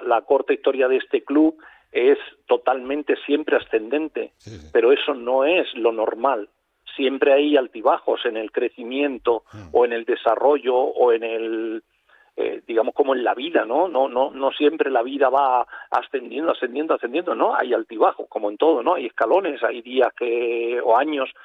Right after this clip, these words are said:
Speaker 1: en los que te estancas
Speaker 2: Sí, sí.
Speaker 1: o no te salen tan bien las cosas. Entonces, el rendimiento deportivo es así también, es ascendente, pero de vez en cuando caes, luego te levantas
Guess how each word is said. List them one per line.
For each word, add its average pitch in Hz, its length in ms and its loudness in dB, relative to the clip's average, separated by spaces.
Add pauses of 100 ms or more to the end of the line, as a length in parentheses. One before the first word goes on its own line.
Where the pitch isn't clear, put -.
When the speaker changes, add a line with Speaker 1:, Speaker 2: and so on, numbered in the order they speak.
(140)
Speaker 1:
en 139 100 -2
los 127 100 2
que - 100 0
te - 100 0
estancas 156 640 0 (160)
Speaker 2:
Sí, 113 60 -16
sí. 120 60 -14
Speaker 1:
o 120 440 2
no 123 160 -4
te - 160 0
salen 131 320 0
tan 117 180 -2
bien 123 140 -6
las 117 120 -2
cosas. 123 340 -2 (380)
Entonces, 127 460 0 (300)
el 131 140 -2
rendimiento 143 480 2
deportivo 156 440 2
es - 100 -2
así 107 220 -4
también, 120 560 -4 (160)
es 127 180 -10
ascendente, 143 680 0
pero 127 380 0 (100)
de 113 140 0
vez 110 100 -2
en 120 120 -2
cuando 151 480 2
caes, 143 520 0 (280)
luego 123 220 4
te 120 120 2
levantas 170 640 2